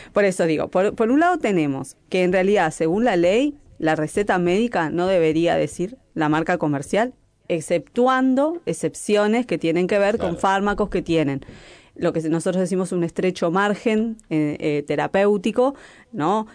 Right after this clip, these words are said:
Speaker 1: Co-, eh, m-, una diferencia muy pequeña entre, entre la concentración o la cantidad que a ti te hace efecto y la que te puede resu-, llegar a resultar tóxica. Entonces, hay excepciones en las cuales el médico puede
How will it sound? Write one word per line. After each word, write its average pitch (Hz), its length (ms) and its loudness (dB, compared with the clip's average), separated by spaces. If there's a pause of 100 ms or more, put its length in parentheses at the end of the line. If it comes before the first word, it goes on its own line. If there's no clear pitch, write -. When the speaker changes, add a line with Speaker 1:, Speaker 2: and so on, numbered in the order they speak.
(140)
Speaker 1:
Co-, - 160 -2
eh, 156 420 2
m-, 160 260 0
una 196 200 2
diferencia 185 460 2
muy 185 120 2
pequeña 175 520 2
entre, 147 460 0
entre 151 340 0
la 151 120 2
concentración 156 800 0
o 147 160 -6
la 139 120 -4
cantidad 156 380 0
que 165 80 -2
a 160 60 0
ti 175 140 -2
te 170 100 0
hace 180 160 -2
efecto 220 520 0
y 180 100 -4
la 160 120 0
que 156 100 -2
te 147 140 -2
puede 160 240 2
resu-, 160 320 -2
llegar 151 320 -2
a 160 60 2
resultar 151 400 -2
tóxica. - 380 -10
Entonces, 190 300 -4
hay 262 120 2
excepciones 285 580 0
en 214 80 -2
las 185 100 -4
cuales 214 280 0
el 180 100 -4
médico 202 340 -2
puede 269 420 2